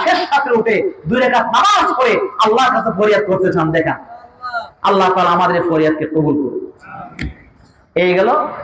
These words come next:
দ্বিতীয় হচ্ছে কি, ওমা দীনুকা, তোমার ধর্ম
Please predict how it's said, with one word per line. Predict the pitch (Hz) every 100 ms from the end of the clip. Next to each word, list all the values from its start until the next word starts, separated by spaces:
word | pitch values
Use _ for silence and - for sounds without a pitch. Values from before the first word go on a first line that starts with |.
| - - -
দ্বিতীয় | 160 254 269
হচ্ছে | 269 277
কি, | 269 220
ওমা | 208 220 240 214 160
দীনুকা, | 190 220 220 196 190 - - - - - - _ _ _ _ _ _ _ _ _ _ - - -
তোমার | 208 220 160
ধর্ম | 208 208 208